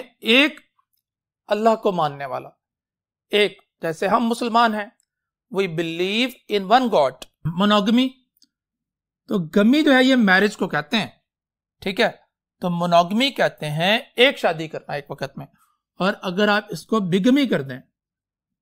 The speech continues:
अगर मैं इसको जैसे अभी बनाया, बताया था ना कि बी आई बाई का मतलब दो होता है,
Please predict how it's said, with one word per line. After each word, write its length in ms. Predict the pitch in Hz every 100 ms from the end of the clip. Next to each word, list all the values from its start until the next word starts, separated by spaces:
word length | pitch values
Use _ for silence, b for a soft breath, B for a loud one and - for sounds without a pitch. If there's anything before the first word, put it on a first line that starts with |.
| _ _ _ _ _ _ _ _ _
अगर 240 | 160 156 190
मैं 140 | 190
इसको 220 | 180 208
जैसे 260 | 180 170 185
अभी 140 | 190
बनाया, 260 | 190 190 196
बताया 400 | 180 175 180 202
था 100 | 254
ना 80 | 269
कि 140 | 226
बी 640 | 160 156 - _ 165 208
आई 120 | 214 214
बाई 260 | 170 170
का 140 | 180 202
मतलब 300 | 190 220 202
दो 140 | 262
होता 200 | 285 240
है, 140 | 220